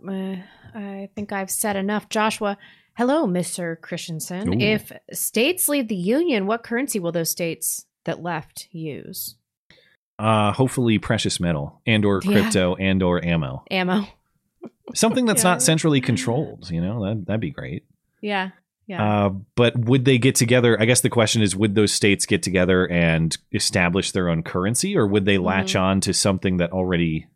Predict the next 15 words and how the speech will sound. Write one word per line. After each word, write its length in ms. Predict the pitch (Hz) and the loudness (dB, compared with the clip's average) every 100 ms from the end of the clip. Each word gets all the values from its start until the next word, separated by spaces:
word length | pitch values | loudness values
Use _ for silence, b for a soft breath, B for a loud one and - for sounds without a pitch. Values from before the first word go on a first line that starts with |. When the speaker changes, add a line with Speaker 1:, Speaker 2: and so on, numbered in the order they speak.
| _ | _
Speaker 2:
exists? 640 | - 73 87 67 - - - _ _ 220 | -10 -6 -6 -8 -10 -12 -16 _ _ -12
Speaker 1:
Right. 300 | 196 170 175 | -8 -8 -4
Speaker 2:
I 40 | |
don't 120 | 294 | -2
know. 180 | 302 104 | 0 2
I 80 | 127 | 2
guess 160 | 165 | 4
I 40 | 190 | 4
haven't 200 | 170 123 | 2 0
thought 180 | 156 147 | 0 2
a 40 | |
lot 180 | 110 127 | 2 0
about 320 | 92 120 131 | 2 0 0
that, 240 | 135 127 - | -6 -10 -2
but 280 | 190 90 | 2 2